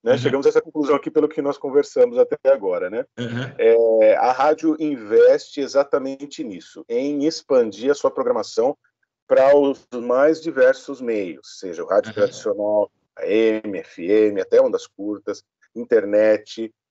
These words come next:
Speaker 1: celulares, tablets, computadores, através de outras i-, rádios que retransmitem, né? Hoje nós temos aí um número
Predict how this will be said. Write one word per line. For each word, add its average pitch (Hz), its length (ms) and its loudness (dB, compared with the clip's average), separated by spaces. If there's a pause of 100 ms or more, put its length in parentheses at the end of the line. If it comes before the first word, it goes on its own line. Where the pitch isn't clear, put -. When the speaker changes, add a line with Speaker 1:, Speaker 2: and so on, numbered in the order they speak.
Speaker 1:
celulares, 98 1000 -2
tablets, 98 760 -2
computadores, 101 1000 -6 (340)
através 143 420 0
de 135 80 -6
outras 151 600 -2
i-, 135 220 -10
rádios 135 560 -4
que 117 120 -14
retransmitem, 113 920 -8 (260)
né? 110 220 2
Hoje 139 360 2
nós 160 200 -2
temos 156 340 0
aí 123 160 4
um 120 240 -10
número 117 400 -8